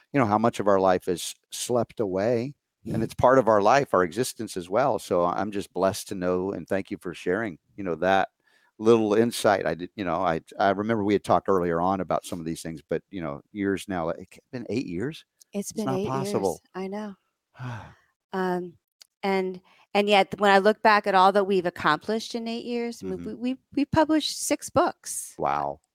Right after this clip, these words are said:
Speaker 1: We
Speaker 2: uh,
Speaker 1: got
Speaker 2: both
Speaker 1: some of
Speaker 2: about
Speaker 1: some new
Speaker 2: him.
Speaker 1: things here.
Speaker 2: Yeah,
Speaker 1: Yeah,
Speaker 2: I, I
Speaker 1: show,
Speaker 2: have,
Speaker 1: show us what we have here.
Speaker 2: I have, um,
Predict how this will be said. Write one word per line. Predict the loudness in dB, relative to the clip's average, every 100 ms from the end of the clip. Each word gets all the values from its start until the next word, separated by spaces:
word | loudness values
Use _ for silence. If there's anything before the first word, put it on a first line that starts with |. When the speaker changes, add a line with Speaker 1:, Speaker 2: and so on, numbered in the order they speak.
| 2
Speaker 1:
We |
Speaker 2:
uh, |
Speaker 1:
got | 6 6
Speaker 2:
both | 6
Speaker 1:
some | 6
of | 6
Speaker 2:
about | 8 6
Speaker 1:
some | 6
new | 4
Speaker 2:
him. | 6
Speaker 1:
things | 4 2
here. | 2 4 6 2
Speaker 2:
Yeah, | 4 6 8 6
Speaker 1:
Yeah, | 6
Speaker 2:
I, |
I | 6
Speaker 1:
show, | 6
Speaker 2:
have, | 6
Speaker 1:
show | 4
us | 0
what | 0 -2
we |
have | -2 0
here. | 2
Speaker 2:
I | 4
have, | 6 6 6 2 0
um, | 2 2